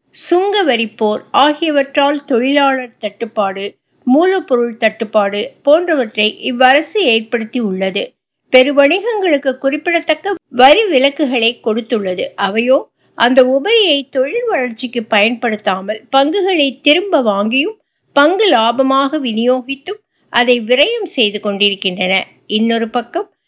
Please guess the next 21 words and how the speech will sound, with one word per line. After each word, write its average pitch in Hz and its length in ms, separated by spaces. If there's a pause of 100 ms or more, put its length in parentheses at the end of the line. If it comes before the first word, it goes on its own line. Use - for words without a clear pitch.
(200)
தனிநபர் 381 640
கொடுக்கும் 277 480
சொத்து 269 480
வரி, 233 280 (260)
மாநில 294 580
வருமான 262 540
வரி 202 320 (460)
ஆகியவற்றுக்கு 302 840
மத்தியில் 233 560 (100)
முழுமையான 302 760
வரி 220 280
விலக்கு 247 420
தராததால், 196 760 (440)
அவரது 277 500
செலவிடத்தக்க 349 880
வருமானம், 202 580 (120)
indisposable 269 1160 (140)
income, 196 520 (500)
கணிசமாக 302 800
குறைந்து 214 460
விட்டது. 190 400